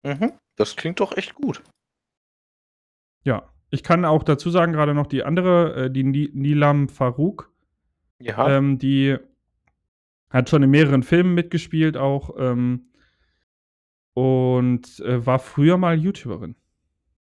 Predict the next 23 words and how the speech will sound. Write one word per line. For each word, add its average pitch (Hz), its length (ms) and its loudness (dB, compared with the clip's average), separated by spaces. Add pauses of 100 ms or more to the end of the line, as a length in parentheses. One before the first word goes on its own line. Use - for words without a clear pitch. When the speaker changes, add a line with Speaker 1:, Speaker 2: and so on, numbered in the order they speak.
(180)
Speaker 1:
Okay, 135 280 2 (160)
interessant. - 600 -12
Speaker 2:
Aber 131 120 -2
die 131 100 2
hat 139 160 -2
schon, 147 180 2
also 127 260 0
die 131 160 -4
erste, 131 680 2
die 123 100 -6
erste 127 220 -6
Fernsehserie 139 480 2
war 127 100 0
zweitausendsechs, 117 680 -4
also 113 160 -6
die 113 120 -4
ist 117 80 -6
schon 117 320 -6 (200)
auch 131 220 -6
länger 123 400 0
in 123 120 -2
dem 117 320 -4 (180)
Business. 98 420 -12